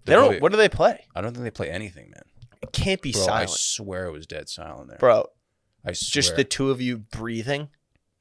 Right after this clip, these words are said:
Speaker 1: Yeah, it was
Speaker 2: Do you ever
Speaker 1: weird.
Speaker 2: let out grunts?
Speaker 1: No.
Speaker 2: And go, "Oh." <laughs>
Speaker 1: No, dude, I'd
Speaker 2: Just
Speaker 1: be
Speaker 2: go,
Speaker 1: too scared.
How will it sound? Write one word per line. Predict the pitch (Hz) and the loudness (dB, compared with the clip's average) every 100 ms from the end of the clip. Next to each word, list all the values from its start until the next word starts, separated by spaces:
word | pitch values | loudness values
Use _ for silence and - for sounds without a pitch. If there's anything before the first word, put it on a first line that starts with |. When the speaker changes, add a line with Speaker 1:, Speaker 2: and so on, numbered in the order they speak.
| _ - | _ -20
Speaker 1:
Yeah, | 92 92 | -16 -14
it | - | -14
was | 85 | -16
Speaker 2:
Do | 82 | -2
you | 120 | 4
ever | 165 | 6
Speaker 1:
weird. | 156 | 10
Speaker 2:
let | 156 | 10
out | 151 117 | 10 8
grunts? | - 98 107 120 - - _ _ _ _ _ _ _ _ _ _ - | -2 -8 -8 -6 -10 -12 _ _ _ _ _ _ _ _ _ _ -18
Speaker 1:
No. | 82 | -12
Speaker 2:
And | 95 | -8
go, | 110 - _ _ _ _ _ _ _ _ - | -6 -8 _ _ _ _ _ _ _ _ -2
"Oh." | 143 - - - - _ _ - | -2 0 -4 -10 -20 _ _ -2
<laughs> | - - - - - - - - - - - 415 - - - - - - - - - - - - - _ - - - - _ _ - - - - - - _ _ | 0 -2 -6 -10 -12 -16 -18 -20 -20 -20 -14 -14 -12 -18 -20 -14 -10 -10 -14 -18 -16 -16 -16 -16 -16 _ -20 -20 -18 -20 _ _ -20 -18 -18 -18 -18 -18 _ _
Speaker 1:
No, | 80 | -14
dude, | 78 82 | -10 -8
I'd | |
Speaker 2:
Just | 80 | 0
Speaker 1:
be | |
Speaker 2:
go, | 123 | 2
Speaker 1:
too | 85 | 2
scared. | - 82 87 82 | -2 -6 -6 -6